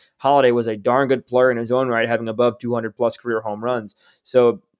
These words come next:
the, the, the Cardinals must have something in their database that say, "Hey, this person can hit outside of Coors Field. Let, let's go <laughs> grab him from Colorado and see what we can do with him." And f-, from the Cardinals standpoint, you know, they, they've won every one of those trades,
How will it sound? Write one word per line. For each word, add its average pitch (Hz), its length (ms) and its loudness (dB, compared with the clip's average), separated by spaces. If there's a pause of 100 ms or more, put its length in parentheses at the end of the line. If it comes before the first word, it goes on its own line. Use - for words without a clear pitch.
(140)
the, 113 100 -8
the, 117 120 -10
the 123 120 -8
Cardinals 147 500 0
must 131 180 -2
have 139 180 2
something 139 260 0
in 135 60 0
their 131 120 2
database 123 500 2
that 120 140 -6
say, 117 140 0
"Hey, 147 320 2 (200)
this 165 180 4
person 160 260 2
can 139 100 0
hit 147 100 2
outside 143 320 2
of 135 60 0
Coors 139 320 0
Field. 135 380 2
Let, 127 160 2
let's 135 180 2
go 139 160 2 (140)
<laughs> - 120 -20
grab 185 500 -2
him 170 180 0
from 143 180 -12
Colorado 131 640 2 (320)
and 135 140 -2
see 147 180 -2
what 135 60 2
we 135 100 0
can 123 160 -4
do 135 120 2
with 143 220 2
him." 120 200 -6 (360)
And 131 340 -2
f-, - 60 -20 (440)
from 139 140 -6
the 131 80 0
Cardinals 143 300 2
standpoint, 135 540 -2
you 123 60 -6
know, 120 200 -2 (180)
they, 123 200 -2
they've 131 220 0
won 147 240 2
every 131 160 0
one 131 140 0
of 117 60 -4
those 110 160 -2
trades, - 440 -8